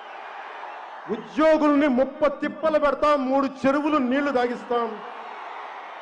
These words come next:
నిరుద్యోగులకి మొండి చెయ్య చూపిస్తాం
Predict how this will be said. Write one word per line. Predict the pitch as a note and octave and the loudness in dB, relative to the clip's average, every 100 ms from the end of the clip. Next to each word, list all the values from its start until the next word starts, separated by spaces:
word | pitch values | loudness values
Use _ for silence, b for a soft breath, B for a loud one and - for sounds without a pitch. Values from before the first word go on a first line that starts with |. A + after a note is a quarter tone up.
| - - - - - - - - - | -16 -16 -16 -16 -18 -18 -18 -20 -8
నిరుద్యోగులకి | D3+ C4+ D#4+ D#4 F#3+ D4+ D4+ D4 D4+ D4 | 4 4 4 0 2 4 4 2 0 -2
మొండి | A3+ A#3+ C4+ | 2 4 6
చెయ్య | D#4+ D4+ C4+ | 4 2 0
చూపిస్తాం | D#4 C#4+ C#4 B3+ - A#3 A3+ G#3 | 2 0 0 -2 0 0 0 -2